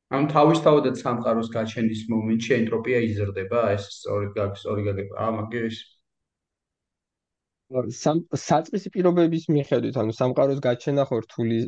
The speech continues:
Speaker 2: საკითხია, იმიტომ რომ სინგულარულია. მაგრამ მაგის შემდეგ, რაც სამყარო იზრდება და ფართოვდება და ვითარდება, ენტროპია სულ იზრდება. კი.
Speaker 1: მაგას გულისხმობ,
Speaker 2: და
Speaker 1: ხო.
Speaker 2: აი, სამყაროს ბოლო იქნება ზუსტად ეგ, რომ ენტროპია თავის მაქსიმუმზე გავა.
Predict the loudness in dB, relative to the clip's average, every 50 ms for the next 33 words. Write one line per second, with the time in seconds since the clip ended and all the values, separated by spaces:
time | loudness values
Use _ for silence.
0 | -4 -10 -4 -2 -2 0 0 0 -2 0 0 0 2 2 0 0 0 0 0 0
1 | 2 2 4 4 4 2 0 -4 -8 -8 -10 -10 -12 -14 _ _ _ _ _ _
2 | _ 0 0 0 2 2 0 0 2 0 0 2 2 2 2 2 2 2 0 -2
3 | -4 0 0 0 0 2 0 0 0 0 0 -2 0 -2 -4 -4 0 0 0 2
4 | 2 0 0 0 -2 -4 -2 -2 0 2 2 0 0 0 -4 -4 -4 -4 -4 -2
5 | -2 -2 0 2 2 2 2 0 0 0 0 0 -2 0 0 0 2 2 2 2
6 | 2 2 0 -2 -4 -6 -8 -8 -6 -4 -2 0 0 0 -2 -4 -4 -4 -4 -4
7 | -6 -6 -6 -6 -6 -8 -12 -14 _ _ _ _ _ _ _ _ _ -2 0 2
8 | 4 2 2 2 0 -2 -4 -4 -6 -8 -6 0 2 2 4 4 2 -2 -2 -6
9 | -8 -10 -4 0 0 0 2 0 0 0 0 -2 -2 -2 0 0 2 4 4 4
10 | 4 4 2 2 0 0 -2 -8 -6 -2 0 2 2 2 2 0 -2 -2 -2 0
11 | 0 -2 0 2 2 2 2 2 0 -2 -4 -8 -6 -4 -2 0 0 0 2 2
12 | 0 -2 -2 -2 -2 -2 -2 0 -2 -2 -2 -2 -4 -4